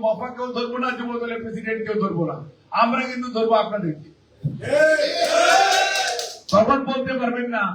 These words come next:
যে, "আপনারা তো কিছু না, আমরা সমস্যা যোগাযোগ করেন।" No, you are holding the chair of the president,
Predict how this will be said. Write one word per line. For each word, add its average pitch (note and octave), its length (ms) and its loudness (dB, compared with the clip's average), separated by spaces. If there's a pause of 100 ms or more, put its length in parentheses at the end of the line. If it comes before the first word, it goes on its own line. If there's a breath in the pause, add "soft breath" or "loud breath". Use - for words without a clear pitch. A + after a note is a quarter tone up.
(360)
যে, F#3+ 80 -2
"আপনারা A3+ 320 4
তো A#3+ 180 -2
কিছু A3 180 -2
না, G#3+ 100 0
আমরা G#3 200 -4
সমস্যা A3 460 -2 (220)
যোগাযোগ A3 340 0
করেন।" G3 220 -10
No, A3+ 100 0 (540)
you A3 140 -8
are C4 160 0
holding B3+ 380 -4
the B3 80 -6 (100)
chair A#3+ 240 0
of A#3+ 120 -6
the - 120 -16
president, A3 380 -4